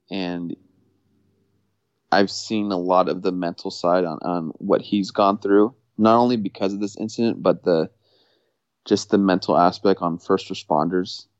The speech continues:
on the stuff that he's carried with him. I mean, he shared me stories that some I've heard a lot because I know they weigh heavily on him, and some I've never heard before. So he,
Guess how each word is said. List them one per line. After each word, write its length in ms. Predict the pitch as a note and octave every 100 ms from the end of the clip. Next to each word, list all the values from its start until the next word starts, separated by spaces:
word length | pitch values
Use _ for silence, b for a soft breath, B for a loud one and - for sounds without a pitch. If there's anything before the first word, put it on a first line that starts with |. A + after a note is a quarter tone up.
| _ -
on 160 | F2+
the 80 | F2
stuff 300 | - F2+ F2
that 160 | - -
he's 220 | G2+ G2
carried 340 | - F#2+ F#2+
with 220 | F#2 F#2 -
him. 280 | G2+ A2 - _ _ _ _ _ _ _ -
I 60 | -
mean, 160 | G2
he 160 | A2 A2
shared 320 | - A2+ G#2
me 100 | G2+
stories 520 | - - F#2 F#2 F2+
that 260 | E2 D#2 - _ _ _ _ _ _ _ _ _ _ _ _ _ _ _ _ _ _ -
some 260 | - A#2 A#2
I've 160 | G2
heard 320 | G#2 G2 G2 -
a 120 | F2
lot 420 | F2+ E2+ G2+ - _ -
because 240 | - G#2
I 120 | E2+
know 180 | F2+ F2
they 120 | F2
weigh 200 | E2+ F2+
heavily 380 | F2+ E2+ F2+ F#2
on 100 | F2+
him, 160 | G2+ F#2+
and 100 | F2+
some 220 | - F2+
I've 140 | E2
never 240 | F#2 E2 F2
heard 160 | F2
before. 440 | - - - D#2 D2 _ _ _ _ _ _ _ _ _ _ _ _ _ _ _ _ _
So 240 | - A2 G2+
he, 380 | A2+ A#2+ A#2